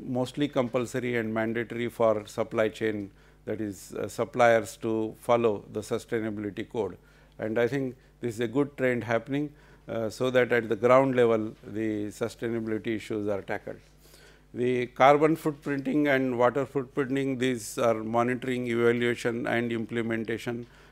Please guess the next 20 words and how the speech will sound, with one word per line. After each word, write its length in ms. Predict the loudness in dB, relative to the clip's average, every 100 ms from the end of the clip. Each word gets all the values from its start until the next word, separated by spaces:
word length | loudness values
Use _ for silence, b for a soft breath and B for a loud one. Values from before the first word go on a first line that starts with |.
| b
with 180 | -6 -2
respect 460 | -4 -2 -4 -4 -4
to, 420 | -4 -4 -6 -6
uh, 340 | -4 -4 -4 -4
carbon 380 | 0 0 2 -2
and 200 | -2 -2
water. 320 | 0 0 -4 -10 b b b -12
Uh, 380 | -6 -6 -6 -6
we 280 | -4 -2 0
have 260 | 2 4
done 200 | 6 4
some 220 | 2 0 0
of 160 | 0
the 80 | 2
water 280 | 4 4 0
footprinting 680 | -6 -8 -6 -6 -4 -2
work. 240 | 0 0 0
I 100 | 0
will 120 | 0
be, 360 | -4 -4 -4